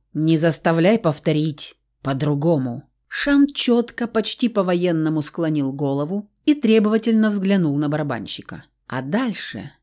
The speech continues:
Дальше было безумие звука и света. Невероятно мощная по своей темной энергетике композиция, которая пронизывала насквозь, заставляя дрожать в унисон с мелодией, поднимающей из глубины сердца все, что там было.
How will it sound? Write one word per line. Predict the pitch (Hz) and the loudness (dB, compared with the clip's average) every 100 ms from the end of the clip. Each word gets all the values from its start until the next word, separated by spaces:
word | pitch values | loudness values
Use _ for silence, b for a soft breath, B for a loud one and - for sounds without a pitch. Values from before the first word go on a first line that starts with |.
| _ - | _ -6
Дальше | 160 214 311 302 - 294 | 0 2 4 0 0 2
было | 226 269 262 | 4 4 4
безумие | 220 220 247 233 294 233 160 143 139 | 2 2 0 2 2 4 4 2 0
звука | 131 143 151 208 208 214 | -2 -4 0 0 0 -6
и | - 175 | -6 -6
света. | - 139 135 104 - 85 - _ _ _ | -6 -6 -6 -6 -12 -16 -18 _ _ _
Невероятно | - 208 220 240 294 285 240 240 | -2 2 6 6 4 2 4 6
мощная | 208 247 214 - 180 170 | 6 6 4 -2 -2 -2
по | 170 | 0
своей | 175 180 175 185 | -4 0 0 0
темной | 180 - 214 175 156 147 160 | -2 0 2 2 0 -2 0
энергетике | 170 175 170 180 147 139 139 | 0 0 0 -2 -2 -8 -6
композиция, | 139 135 135 160 277 - 143 120 135 _ | -4 -4 -4 0 0 0 -6 -6 -12 _
которая | - 208 240 - 262 262 262 | -2 -2 0 0 2 4 2
пронизывала | 254 247 247 240 247 226 208 196 | 2 2 6 6 6 4 2 2
насквозь, | 190 175 - 233 277 214 - - _ - | 0 -2 -4 -2 0 0 -4 -10 _ -4
заставляя | 151 170 - 190 196 196 | 0 0 2 2 4 4
дрожать | 185 190 180 202 196 | 4 2 4 0 2
в | |
унисон | 180 185 - 202 185 | 0 0 0 0 0
с | - | 0
мелодией, | 165 170 262 202 165 160 | 0 2 2 2 0 0
поднимающей | 170 170 185 180 202 220 214 - 220 | -2 -2 0 0 0 0 0 -2 -4
из | 208 214 196 | -2 -4 -2
глубины | 208 202 208 214 | -2 0 2 2
сердца | 214 - 214 208 - 180 | 2 2 0 0 -6 -6
все, | - - 254 254 | -6 -4 -4 -4
что | - - 220 | -8 -8 -8
там | - 170 156 147 139 | -8 -8 -6 -4 -6
было. | 123 101 90 | -6 -10 -14